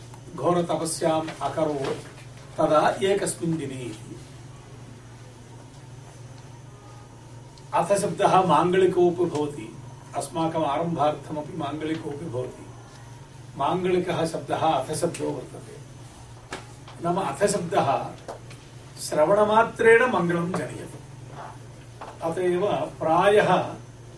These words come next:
उत्तमोत्तमग्रन्थाः सर्वे अपि संस्कृते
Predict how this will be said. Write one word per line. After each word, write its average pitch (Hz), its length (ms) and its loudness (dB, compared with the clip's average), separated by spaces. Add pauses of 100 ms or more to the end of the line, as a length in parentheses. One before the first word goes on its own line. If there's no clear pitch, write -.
(1040)
उत्तमोत्तमग्रन्थाः 180 1400 2
सर्वे 190 500 6
अपि 190 160 2
संस्कृते 165 880 -2